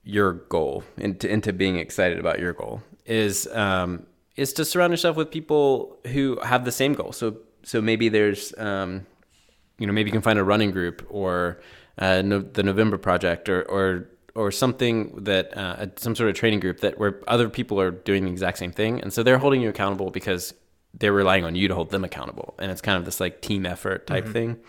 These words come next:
Speaker 2: Yep.
Speaker 1: Um, and then you, and then you don't have to worry about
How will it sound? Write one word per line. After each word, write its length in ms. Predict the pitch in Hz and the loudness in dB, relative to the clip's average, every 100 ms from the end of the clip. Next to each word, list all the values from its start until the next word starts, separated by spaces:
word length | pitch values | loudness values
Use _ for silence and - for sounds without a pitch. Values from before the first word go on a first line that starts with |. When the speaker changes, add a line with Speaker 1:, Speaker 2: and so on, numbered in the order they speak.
| - - | -20 -14
Speaker 2:
Yep. 140 | 120 - - - | -12 -12 -16 -2
Speaker 1:
Um, 320 | 101 98 95 | 2 2 0
and 140 | - 143 | 2 4
then 120 | 165 | 6
you, 100 | 151 | 4
and 180 | 117 131 | 4 4
then 100 | 143 | 4
you 60 | |
don't 140 | 135 117 | 4 2
have 160 | 107 - | 0 -2
to 80 | |
worry 180 | 92 90 | -2 0
about 420 | 85 82 80 - | 2 0 -2 -10